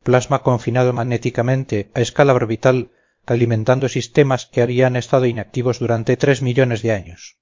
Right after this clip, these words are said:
"El calor de nuestro reactor", dijo Novak, comprendiendo. Lo activó.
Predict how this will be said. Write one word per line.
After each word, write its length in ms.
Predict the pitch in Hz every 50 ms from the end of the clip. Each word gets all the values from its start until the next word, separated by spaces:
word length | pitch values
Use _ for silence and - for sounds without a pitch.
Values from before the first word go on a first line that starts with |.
| -
"El 160 | - 110 104
calor 300 | - - 117 110 117 113
de 80 | 113 113
nuestro 380 | 104 101 101 - - 104 107 101
reactor", 580 | 104 101 95 - - - 117 110 107 - _ -
dijo 260 | - 107 101 - -
Novak, 440 | 107 107 101 117 120 117 - - _ _ _ -
comprendiendo. 920 | - 117 113 110 113 110 104 104 101 107 101 98 92 87 90 87 - _ _ _ _ _ _ _ _ _ _ _ _ _ _ _ _ _ _ _ _ _ -
Lo 120 | 117 107
activó. 480 | - - - 107 92 95 87 - _